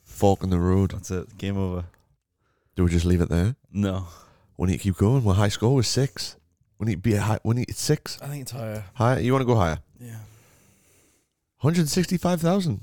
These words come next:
Speaker 2: Yeah.
Speaker 1: Yeah,
Speaker 2: People,
Speaker 1: man.
Speaker 2: people like footy.
Speaker 1: Yeah. So, Bobby Moore, a footballer, apparently,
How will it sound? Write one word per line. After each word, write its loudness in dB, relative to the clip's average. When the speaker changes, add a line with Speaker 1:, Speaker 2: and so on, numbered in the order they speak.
Speaker 2:
Yeah. -12
Speaker 1:
Yeah, -12
Speaker 2:
People, -2
Speaker 1:
man. -2
Speaker 2:
people -8
like -6
footy. -8
Speaker 1:
Yeah. 2
So, 2
Bobby 0
Moore, 2
a 0
footballer, 2
apparently, 2